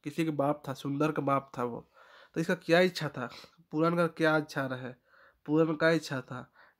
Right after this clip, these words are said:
"हीरो बनेले, दूसर शादी कर, एक विदेश जाके एगो छुआ रहे।" तो पूरन क्या इच्छा था दोस्त?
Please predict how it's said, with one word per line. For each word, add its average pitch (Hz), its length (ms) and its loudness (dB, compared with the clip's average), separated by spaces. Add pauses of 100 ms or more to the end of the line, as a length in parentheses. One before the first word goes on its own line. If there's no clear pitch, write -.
"हीरो 180 220 4
बनेले, 151 440 4
दूसर 147 400 -4
शादी 151 320 -2
कर, 151 200 0
एक 143 180 -4
विदेश 160 300 0
जाके 147 360 -2
एगो 139 280 -2
छुआ 143 380 -2
रहे।" 123 220 -2 (800)
तो 160 80 -4
पूरन 180 380 2
क्या 180 180 4
इच्छा 185 260 0
था 180 120 -4
दोस्त? 202 260 -4